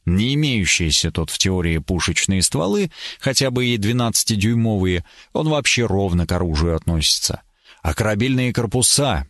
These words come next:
сделанные из качественной стали спокойной плавки. Ценны огромные станины и цилиндры мощных паровиков, трубы и валопроводы, любые металлоконструкции.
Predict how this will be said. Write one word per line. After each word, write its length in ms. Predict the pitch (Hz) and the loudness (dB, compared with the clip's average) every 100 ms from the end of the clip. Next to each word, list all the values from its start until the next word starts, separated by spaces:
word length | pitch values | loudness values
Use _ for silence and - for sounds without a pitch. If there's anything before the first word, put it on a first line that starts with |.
| _ | _
сделанные 840 | 90 - 104 107 101 98 95 92 90 | 0 2 2 2 2 2 2 2 0
из 240 | - 101 | 0 0
качественной 880 | - 95 - 85 - 85 78 78 76 | 0 -2 0 -2 0 0 2 2 2
стали 640 | - - 156 175 170 160 120 _ | 0 0 0 0 0 0 -2 _
спокойной 800 | - - - 73 - 92 95 92 | -2 0 -2 -4 -2 0 2 0
плавки. 560 | 80 76 69 - - 95 _ _ _ _ _ - _ _ _ - | 0 0 0 -4 -10 -12 _ _ _ _ _ -20 _ _ _ 0
Ценны 600 | - 214 208 190 190 - | 2 4 4 2 2 -2
огромные 720 | 127 120 92 120 139 120 113 | -2 0 0 2 2 2 2
станины 640 | 101 - 90 95 113 110 113 | 2 2 2 2 4 2 0
и 140 | 110 113 | 0 2
цилиндры 720 | - 95 95 127 117 104 113 | 2 2 2 2 2 2 2
мощных 560 | 95 95 95 98 92 - | 2 2 2 0 -2 0
паровиков, 840 | 98 92 92 - 87 73 - - - | 0 2 0 0 0 -2 -8 -12 -6
трубы 560 | - 135 165 151 160 - - | -2 0 0 0 0 -2 -2
и 140 | 113 | 0
валопроводы, 1160 | 92 107 113 113 110 107 92 95 87 73 69 - _ - - - - | 2 0 0 -2 0 0 0 0 0 0 -2 -6 _ -16 -16 -10 -2
любые 540 | 85 110 123 175 185 | 0 0 0 0 2
металлоконструкции. 1300 | 170 160 127 131 123 135 120 - 95 - - 76 92 | 0 0 0 0 0 0 0 0 -2 0 0 0 -4